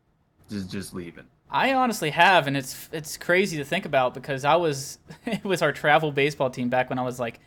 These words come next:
Speaker 2: ten. Um, <laughs> it's just so crazy. And the, the kid just absolutely was, he, he, he was mainly just a pitcher. Didn't get to pitch that game. So he literally just walked, got up, left the dugout,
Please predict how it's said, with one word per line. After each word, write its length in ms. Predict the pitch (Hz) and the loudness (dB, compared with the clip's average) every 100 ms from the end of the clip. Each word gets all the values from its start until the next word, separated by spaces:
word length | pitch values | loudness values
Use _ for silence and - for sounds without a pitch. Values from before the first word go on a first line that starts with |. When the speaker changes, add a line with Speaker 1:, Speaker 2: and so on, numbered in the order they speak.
| _ _ | _ _
Speaker 2:
ten. 420 | - 151 135 113 - _ _ _ _ _ _ _ _ _ _ - | -2 2 4 2 -8 _ _ _ _ _ _ _ _ _ _ -6
Um, 560 | 123 117 113 110 107 - - | -2 0 0 -4 -8 -12 -18
<laughs> 180 | - - | -6 2
it's 480 | 233 202 214 - - | 2 4 2 2 -2
just 640 | 202 294 330 302 196 185 | -2 -2 -6 -6 -6 -2
so 140 | 196 190 | 0 0
crazy. 440 | 185 175 143 131 | 0 -2 -2 -4
And 240 | 127 123 - | -6 -6 -8
the, 140 | 147 143 | -4 -4
the 220 | 131 156 | -4 -8
kid 340 | - 180 190 | 0 0 2
just 400 | 175 151 135 - - | 2 2 2 -2 4
absolutely 800 | 147 156 - 147 151 156 139 | 4 4 -2 -6 -4 -4 -4
was, 380 | 131 131 120 - - | -6 -8 -10 -14 -12
he, 220 | 143 147 - | -10 -10 -12
he, 140 | 156 147 | -12 -6
he 140 | 165 | -4
was 200 | 156 143 | -4 -4
mainly 300 | 151 165 147 | -2 0 -2
just 160 | 139 131 | -2 -6
a 60 | 131 | -4
pitcher. 480 | 151 143 120 123 - _ _ _ _ | -4 -2 -4 -8 -10 _ _ _ _
Didn't 180 | - 156 | -2 0
get 120 | 151 147 | 0 -4
to 40 | |
pitch 280 | 135 156 151 | 0 0 2
that 220 | 135 110 | 0 0
game. 420 | 123 117 123 135 _ _ _ _ _ _ | -4 -4 -4 -6 _ _ _ _ _ _
So 120 | - | -10
he 140 | 131 147 | -6 -2
literally 340 | 151 170 170 | 2 2 2
just 240 | 147 143 139 | 0 -2 -4
walked, 500 | 135 139 143 - - _ _ | 2 6 6 4 -10 _ _
got 240 | 147 147 | 4 6
up, 300 | 156 143 143 147 | 8 6 4 0
left 200 | 147 160 | -2 0
the 60 | |
dugout, 560 | 156 143 131 127 127 | 4 4 6 4 4